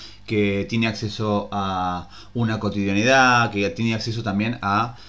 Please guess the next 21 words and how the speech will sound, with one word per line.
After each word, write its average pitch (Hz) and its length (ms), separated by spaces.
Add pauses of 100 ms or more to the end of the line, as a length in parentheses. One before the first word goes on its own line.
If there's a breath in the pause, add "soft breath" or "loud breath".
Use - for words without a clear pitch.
(140 loud breath)
situaciones 110 480
por 113 140
ahí 123 140
que 113 120
no 123 140
son 160 220
tan 101 180
románticas, 127 800
que 113 140
no 120 140
son 120 360
tan, 107 480 (380 loud breath)
eh, 104 100
esperables 113 840
en 92 60
una 98 180
relación, 127 560
sí - 260
en 135 100
una 110 160
convivencia, 127 800